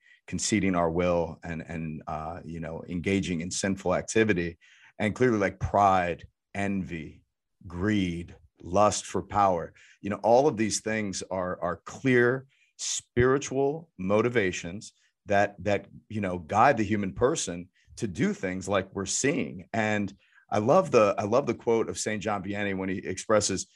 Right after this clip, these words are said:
"You cannot please both God and the world at the same time. They are utterly opposed to each other in their thoughts, their desires, and their actions." And it's evident that these thoughts have been articulated in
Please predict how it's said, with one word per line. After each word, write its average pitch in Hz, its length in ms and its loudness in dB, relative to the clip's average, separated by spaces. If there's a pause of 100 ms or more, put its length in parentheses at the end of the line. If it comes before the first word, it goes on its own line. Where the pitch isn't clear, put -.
(180)
"You 117 120 0
cannot 147 360 0
please 131 360 0
both 98 320 -2
God 113 560 0
and 110 180 -4
the 101 60 -4
world 95 640 -2
at 101 100 -10
the 98 60 -16
same 101 300 -10
time. 92 400 -4 (240)
They 113 100 2
are 110 180 2
utterly 123 420 2
opposed 107 560 0
to 87 120 -10
each - 160 -12
other 87 340 -8 (220)
in 101 140 -4
their 95 160 2
thoughts, - 580 0 (300)
their 110 100 4
desires, 101 800 0 (240)
and 101 120 -4
their 98 200 -2
actions." 95 580 -4 (300)
And 117 120 -4
it's 113 240 -6
evident 139 500 4
that 110 260 4 (160)
these 110 260 -2
thoughts 156 460 -4
have 95 140 -6
been 107 120 -4
articulated 98 800 -6 (340)
in 120 400 4